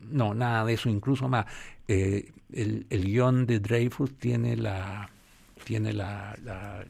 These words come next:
la habilidad suficiente como para que el protagonista no sea Dreyfus. Es un capitán, es un coronel, es un coronel del ejército francés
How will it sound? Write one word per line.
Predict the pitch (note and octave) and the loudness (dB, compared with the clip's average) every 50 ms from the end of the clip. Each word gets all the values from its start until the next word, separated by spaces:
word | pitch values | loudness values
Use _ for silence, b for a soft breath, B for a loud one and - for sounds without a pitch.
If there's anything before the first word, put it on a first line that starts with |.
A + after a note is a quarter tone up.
| - - - | -12 -8 -6
la | - - G2 F#2 | -2 0 2 2
habilidad | G2+ G#2 G2 G2+ G#2+ G#2+ A2+ A#2+ C3 | 2 2 2 2 4 4 4 4 4
suficiente | - E3 C#3 A#2+ A#2 G#2 - - B2+ B2 C3 C3 C#3+ C3+ B2+ | 2 0 0 0 0 0 0 0 0 0 0 0 0 0 0
como | - - A2 G#2+ G#2+ G2+ | 0 0 0 0 2 2
para | A2 G#2 G#2 G2 | 2 2 2 2
que | G2+ G2+ | 0 0
el | G2 | -2
protagonista | - - A2+ A2 G#2+ G#2 G#2+ A#2 C3+ E3+ E3 - F#3+ F3+ | 0 0 2 4 4 4 4 4 4 4 4 4 2 4
no | D3 A#2+ G#2 | 4 4 2
sea | B2+ A#2 G#2+ G#2+ | 2 2 2 2
Dreyfus. | G2+ G2+ G#2+ G2 F2 - - - E2+ E2+ - - _ _ _ | 0 0 0 -2 -2 -4 -8 -10 -12 -12 -14 -18 _ _ _
Es | - A#2 - | 0 0 2
un | - B2+ A#2+ | 0 -2 -2
capitán, | A2 - A2+ G2 - G2+ G2 - C3 D3 E3+ F#3+ A3+ - B B B B B B B B B B | -2 -2 -4 -4 -4 -2 -2 0 0 2 0 0 -4 -6 B B B B B B B B B B
es | - - - | -8 -4 -2
un | G#2+ F#2 - - - _ | -2 -4 -4 -8 -10 _
coronel, | - F#2 E2+ F2+ G2 B2+ B2+ F#2 E2+ C#2 - B B B B B B B B B B | -4 -2 0 0 2 4 4 4 2 0 -4 B B B B B B B B B B
es | - G2+ | 2 4
un | A2 G#2+ | 4 4
coronel | G2+ A2 G2+ G2+ G#2 B2+ E3+ F#3+ D#3+ | 4 4 4 4 6 6 6 6 4
del | A2+ G2+ | 4 2
ejército | G#2 - A2 G2+ G#2 A2+ G#2 A2+ | 0 0 0 -2 -2 -2 -2 -2
francés | G#2 G#2+ A2 G#2+ G#2+ - - C3 C#3 D3 | -2 -2 -2 -4 -4 -2 0 0 0 0